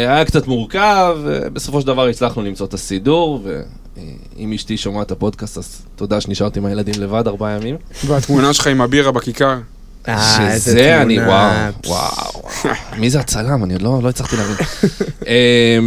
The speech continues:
Speaker 1: ובאמת הנסיעה הזאת, אה, כן, הייתה, הייתה מבחינתי האישית באמת רגע מאוד מאוד גדול בעונה הזאת. אם אנחנו שנייה קופצים באמת לדיון של הקהל, אני חושב שזאת הייתה, זה היה הפיק הכי גדול של הקהל בעונה הזאת, by far.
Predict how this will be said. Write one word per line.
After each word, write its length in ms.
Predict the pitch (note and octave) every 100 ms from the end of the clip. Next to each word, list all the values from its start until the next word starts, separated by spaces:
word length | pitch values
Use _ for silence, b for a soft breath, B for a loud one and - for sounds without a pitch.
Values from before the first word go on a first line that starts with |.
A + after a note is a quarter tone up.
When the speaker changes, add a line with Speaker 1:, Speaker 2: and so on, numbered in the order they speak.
| G#2
Speaker 1:
ובאמת 400 | G#2 G2+ B2 D#3
הנסיעה 480 | F3+ C3 - A2+ B2+
הזאת, 360 | C#3 D3+ -
אה, 300 | B2 B2 A#2+ A#2
כן, 220 | E3+ D#3
הייתה, 320 | G2+ A2 A#2+
הייתה 300 | G#2+ F#2+ A#2
מבחינתי 680 | A2+ F#2 G2+ - G2 F2+ A2+
האישית 300 | B2 - A2+
באמת 280 | G#2 B2 B2+
רגע 220 | F#2+ F2+
מאוד 180 | F2+ F2
מאוד 160 | F2+ F2+
גדול 260 | F2+ F2+
בעונה 360 | F2+ F2 F2+ F2
הזאת. 360 | F2 G2 A2+ - B B B -
אם 140 | G2+ A2+
אנחנו 280 | A#2 - G2
שנייה 280 | F#2+ F#2+
קופצים 360 | G#2 G2 - A2
באמת 240 | A2 G#2+
לדיון 260 | G2 G2+ A#2+
של 140 | B2
הקהל, 240 | A#2 A#2 D#3+
אני 120 | B2+
חושב 160 | - G2+
שזאת 280 | A2+ G2
הייתה, 800 | F#2 G#2 G#2 G#2+ G2+ G2 F#2 F#2 - -
זה 220 | F#2+ F#2
היה 180 | F#2 G#2+
הפיק 360 | - A#2+ A#2+
הכי 200 | G2 -
גדול 240 | G2+ F#2 F#2+
של 160 | G2+
הקהל 400 | F2+ - A2+ D#3+
בעונה 340 | F2+ E2+ F2+ F2
הזאת, 200 | F#2 F#2+ - - G#2 -
by 280 | B1+
far. 20 | -